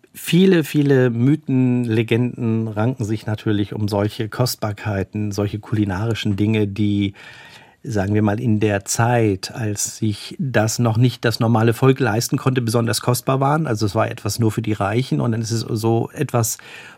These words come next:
paradox schon, dass die Ursprungssage, zumindest für Lübeck, ähm, die Geschichte von einer Armut, von einer Hungersnot erzählt. Die Lübecker hätten nichts mehr zu essen gehabt.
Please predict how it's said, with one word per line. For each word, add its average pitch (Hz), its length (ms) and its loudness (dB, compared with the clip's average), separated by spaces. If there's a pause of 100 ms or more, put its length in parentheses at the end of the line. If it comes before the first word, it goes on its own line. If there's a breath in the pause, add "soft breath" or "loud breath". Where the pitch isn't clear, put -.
paradox 117 500 0
schon, 139 320 2
dass 117 160 -2
die 139 100 -8
Ursprungssage, 131 920 2
zumindest 107 440 0
für - 180 -2
Lübeck, 147 720 0
ähm, 110 340 -2
die 107 140 -6
Geschichte 113 400 -2
von 113 180 -2
einer 110 300 -4
Armut, 110 340 0
von 107 160 -2
einer 104 240 -2
Hungersnot 101 520 -2
erzählt. - 520 -8 (640 loud breath)
Die 107 220 2
Lübecker 107 360 -2
hätten 113 200 0
nichts 113 240 -4
mehr 107 120 0
zu - 120 -6
essen 139 240 -2
gehabt. 127 460 -2